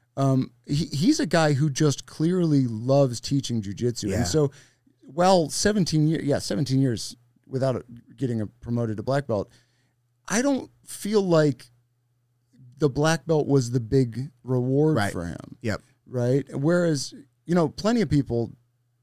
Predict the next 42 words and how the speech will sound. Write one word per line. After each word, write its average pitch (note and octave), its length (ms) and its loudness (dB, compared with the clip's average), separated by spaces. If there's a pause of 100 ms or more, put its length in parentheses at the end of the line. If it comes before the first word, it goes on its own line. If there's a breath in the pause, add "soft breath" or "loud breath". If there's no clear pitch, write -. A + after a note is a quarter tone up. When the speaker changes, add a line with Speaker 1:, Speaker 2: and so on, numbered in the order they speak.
(340)
Speaker 1:
plenty D#3 220 0
of B2 60 -2
people A#2+ 260 -6
you, G#2 320 -6
we A#2+ 200 -8
know G#2 220 -2
in, G#2 220 -4
in B2+ 100 -4
all C3+ 160 2
martial F#2+ 400 -2
arts, F#2+ 220 -6
you A2+ 140 -4
know, G2+ 200 -8
get C3 120 -2
a A#2 40 -4
black A2+ 260 -2
belt A2 180 -2
and G2+ 180 -6
it's G2+ 100 -10
kinda A#2 180 -6
like, A2 180 -4
well, C3+ 140 -4
the A#2 80 -6
fire D3+ 280 -2
goes G2+ 240 -4
out. F2 140 -4
And D3 180 -4 (280)
the D3 100 -16
fire A3+ 260 -2
for F3+ 140 -2
him F3 340 0 (640)
is, D#3+ 280 -8
he's F3+ 180 -4
seventy G3 400 0
years F3+ 160 0
old. F#3+ 220 0
The G#2+ 60 -4
fire - 280 -2
hasn't A#2 240 -2
gone G#2+ 180 -4
out. C3+ 120 0
Speaker 2:
Right. D#3 240 6